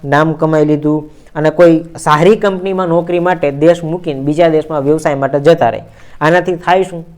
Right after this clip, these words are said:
તો કે ભાઈ ભારતનું જે બુદ્ધિધન હતું એ હવે ક્યાં જતું રહ્યું? બીજા દેશની અંદર જતું રહ્યું.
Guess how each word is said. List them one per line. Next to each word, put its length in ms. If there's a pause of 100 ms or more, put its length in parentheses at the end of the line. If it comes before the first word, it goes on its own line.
(380)
તો 60
કે 80
ભાઈ 120
ભારતનું 560
જે 100
બુદ્ધિધન 560
હતું 260
એ 40
હવે 180
ક્યાં 240
જતું 260
રહ્યું? 160 (320)
બીજા 240
દેશની 300
અંદર 220
જતું 280
રહ્યું. 160